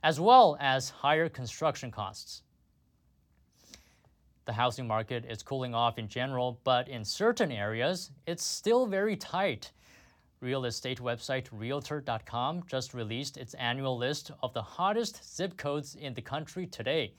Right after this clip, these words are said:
Ranking number one on this year's list is zip code one four six one eight, Brighton, near Rochester, New York. Five out of the top ten zip codes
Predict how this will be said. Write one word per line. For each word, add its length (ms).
Ranking 420
number 240
one 360
on 100
this 300
year's 280
list 360
is 140
zip 280
code 260
one 320
four 500
six 520
one 320
eight, 440
Brighton, 480
near 240
Rochester, 720
New 140
York. 400
Five 400
out 180
of 100
the 60
top 360
ten 320
zip 240
codes 420